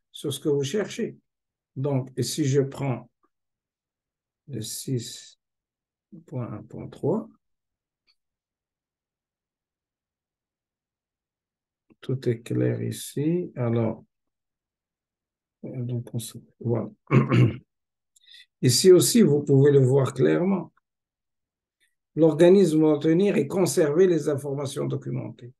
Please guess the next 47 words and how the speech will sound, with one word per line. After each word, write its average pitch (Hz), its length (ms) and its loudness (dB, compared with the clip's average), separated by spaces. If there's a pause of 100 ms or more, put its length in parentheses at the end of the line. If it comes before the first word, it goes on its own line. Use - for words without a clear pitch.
(280)
d'accord, 208 440 -8 (240)
sur 165 220 -2
les 160 240 2
exigences 151 520 -2
légales 160 400 -2
et 156 40 0
autres 139 220 -6
exigences 139 540 -6
et 143 80 -4
s'assurer 147 440 -4
qu'elles 151 160 -4
sont 143 220 -8
mises 151 280 -4
à 139 100 0
jour 151 280 -2
et 135 100 -2
tiennent 139 220 -4
en 131 100 -4
compte. 131 320 -12 (340)
Ça, 208 240 0
quand 185 260 0
on 180 140 4
dit 175 200 2
des, 160 240 -2
euh, 151 600 -4
des 151 260 -2
exigences 156 500 -2
légales, 160 340 0
bien 156 140 -2
sûr, 139 200 -6
on 147 120 -6
parle 139 220 -6
de 131 40 -4
la 135 80 -4
réglementation, 143 680 -6
qui 196 80 -2
est 151 40 -2
le 135 340 -2
qanoun 143 380 -6
hna, 233 280 -6 (380)
mais 175 140 2
en 180 200 0
plus, 240 520 -4
en 156 160 -8
plus 156 260 -2
de 160 140 0
ça, 254 340 -4